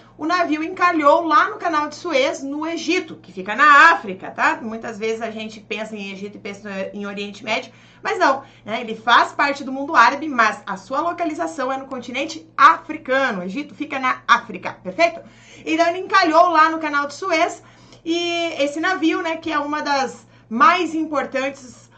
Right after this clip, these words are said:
rotas marítimas do mundo, né? Então eu mostro aqui pra você um mapa,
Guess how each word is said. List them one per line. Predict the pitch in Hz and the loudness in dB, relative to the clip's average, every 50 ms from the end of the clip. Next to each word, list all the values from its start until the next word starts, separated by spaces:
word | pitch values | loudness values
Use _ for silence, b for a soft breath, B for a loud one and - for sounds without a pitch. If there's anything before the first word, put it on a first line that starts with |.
| b _ | b _
rotas | - 202 247 269 285 285 277 262 226 196 | -2 2 4 4 4 2 -2 -6 -6 -4
marítimas | 233 240 226 214 226 247 233 - - 240 240 233 233 220 196 | -4 -4 -4 -4 -6 -10 -12 -14 -12 -8 -6 -6 -6 -6 -8
do | 220 214 254 254 | -12 -10 -8 -6
mundo, | 233 226 220 233 254 269 254 214 175 151 - - - _ _ _ - | -6 -4 -4 -2 -2 -2 -2 -4 -4 -8 -12 -16 -20 _ _ _ -18
né? | 190 220 220 B B B B B | -16 -16 -16 B B B B B
Então | - 294 | -6 -4
eu | 320 330 330 | -2 0 2
mostro | 320 330 339 339 339 330 | 4 4 4 4 2 -4
aqui | 320 330 | -8 -8
pra | - - 302 294 | -4 -2 -2 0
você | 294 285 285 - - 320 294 285 | 0 0 -2 -2 -4 -4 -2 -2
um | 285 285 349 | -2 -2 0
mapa, | 359 339 302 330 370 - 381 381 - - | 4 6 6 6 6 4 0 -4 -6 -10